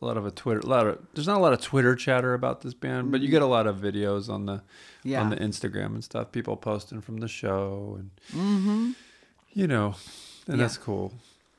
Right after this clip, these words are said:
Speaker 1: So yeah, the show is, uh, you wanna, should we
Speaker 2: Oh,
Speaker 1: just
Speaker 2: God.
Speaker 1: start at the beginning?
Speaker 2: Let's start at the beginning as we're driving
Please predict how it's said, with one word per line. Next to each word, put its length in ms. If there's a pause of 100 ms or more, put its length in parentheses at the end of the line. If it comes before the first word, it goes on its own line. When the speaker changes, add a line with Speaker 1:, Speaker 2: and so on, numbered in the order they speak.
Speaker 1:
So 140
yeah, 220
the 100
show 320
is, 220 (320)
uh, 100 (420)
you 80
wanna, 200
should 60
we 80
Speaker 2:
Oh, 60
Speaker 1:
just 200 (120)
Speaker 2:
God. 100
Speaker 1:
start 260
at 60
the 80
beginning? 320
Speaker 2:
Let's 160
start 220
at 40
the 60
beginning 640
as 220
we're 100
driving 840